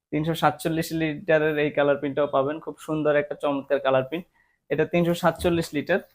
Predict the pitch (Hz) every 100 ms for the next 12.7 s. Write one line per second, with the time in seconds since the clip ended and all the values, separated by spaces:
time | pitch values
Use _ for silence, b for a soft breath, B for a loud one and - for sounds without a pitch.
0 | _ - 139 135 127 147 - _ _ _
1 | _ _ _ - 131 131 131 139 139 139
2 | 143 156 - 143 135 131 131 185 - _
3 | _ _ _ _ _ _ _ - - -
4 | _ 127 123 131 135 135 135 147 147 165
5 | 151 175 160 147 139 139 131 131 131 123
6 | - 240 _ _ _ _ _ _ _ -
7 | 151 151 175 180 175 165 170 170 175 165
8 | 160 175 175 170 165 165 151 156 170 160
9 | 175 156 143 165 175 160 156 160 165 156
10 | 170 165 165 156 175 170 - 156 156 156
11 | 156 147 165 170 170 160 156 156 156 -
12 | 165 165 156 160 156 147